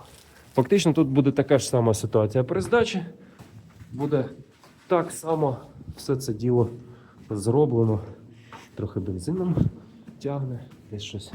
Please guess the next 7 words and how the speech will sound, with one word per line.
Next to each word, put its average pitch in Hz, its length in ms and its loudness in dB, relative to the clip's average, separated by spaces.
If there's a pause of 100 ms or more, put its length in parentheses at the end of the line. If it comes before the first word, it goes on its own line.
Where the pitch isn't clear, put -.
підігрівають. 104 760 -6 (1160)
От. 120 360 2 (140)
А 127 300 0 (300)
єдина 170 380 4
секція, 143 640 2
в 110 80 -6
якій 147 500 2